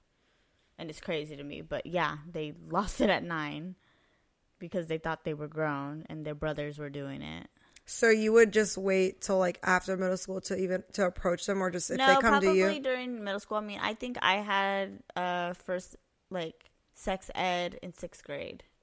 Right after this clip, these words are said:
Speaker 2: Damn, we did not.
Speaker 1: We
Speaker 2: Maybe
Speaker 1: had
Speaker 2: 'cause of
Speaker 1: se-,
Speaker 2: my area.
Speaker 1: we had sex ed sixth or seventh grade.
Speaker 2: We didn't have it till ninth.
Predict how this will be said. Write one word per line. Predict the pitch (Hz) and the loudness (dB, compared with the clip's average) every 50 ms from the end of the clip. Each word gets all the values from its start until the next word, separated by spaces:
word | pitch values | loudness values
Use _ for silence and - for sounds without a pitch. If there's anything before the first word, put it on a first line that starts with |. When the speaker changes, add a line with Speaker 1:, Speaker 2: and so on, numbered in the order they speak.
| _ | _
Speaker 2:
Damn, | - 156 - - 180 | -10 -10 -8 -6 -4
we | 175 175 | -4 -4
did | 165 190 190 | -4 -4 -6
not. | 180 175 160 - - - - - - | -4 -4 -4 -4 -4 -6 -8 -8 -4
Speaker 1:
We | 208 | -2
Speaker 2:
Maybe | 190 - 226 | 0 2 4
Speaker 1:
had | 220 | 6
Speaker 2:
'cause | 214 262 226 | 6 6 6
of | 247 | 6
Speaker 1:
se-, | 226 | 8
Speaker 2:
my | 208 190 - | 8 8 8
area. | 180 190 190 190 185 185 180 175 175 180 | 8 6 8 8 8 8 8 6 6 4
Speaker 1:
we | 196 | 4
had | 214 240 247 233 - | 2 2 0 -2 -2
sex | - 214 208 - 226 | -2 -4 -2 0 0
ed | 202 196 202 208 | 2 2 0 -2
sixth | - - - - - 208 208 214 - - | -6 -12 -12 -10 -8 -6 -6 -6 -6 -10
or | 214 208 | -12 -10
seventh | - 202 185 180 185 190 | -8 -10 -10 -10 -12 -14
grade. | - - 165 165 - - 190 190 - _ _ _ _ _ - | -12 -12 -10 -10 -10 -10 -12 -14 -20 _ _ _ _ _ 0
Speaker 2:
We | 196 | 2
didn't | 214 226 233 | 2 4 4
have | 233 220 196 | 4 2 2
it | 202 | 0
till | - 196 185 | -2 -2 0
ninth. | 190 190 185 185 180 170 - - - | 0 0 0 0 -2 -6 -10 -16 -20